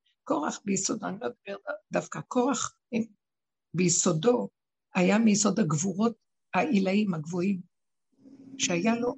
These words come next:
אור של קדושה גם כן, וגם היה בעל רוח הקודש. שימו לב מה קורה במקום הזה,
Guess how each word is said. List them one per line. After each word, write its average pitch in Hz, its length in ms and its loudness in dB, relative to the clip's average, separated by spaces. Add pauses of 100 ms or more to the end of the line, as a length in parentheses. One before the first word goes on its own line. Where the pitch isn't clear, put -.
אור 240 240 -2
של 196 260 -6
קדושה 196 440 -8 (120)
גם 190 100 -6 (100)
כן, 262 240 -14 (600)
וגם 180 300 -4
היה 220 300 0 (640)
בעל 190 140 0
רוח 233 320 -6
הקודש. 214 680 -8 (1700)
שימו 240 220 2
לב 226 200 2 (120)
מה 208 200 -2
קורה 190 260 -6
במקום 175 500 -10
הזה, 185 280 -6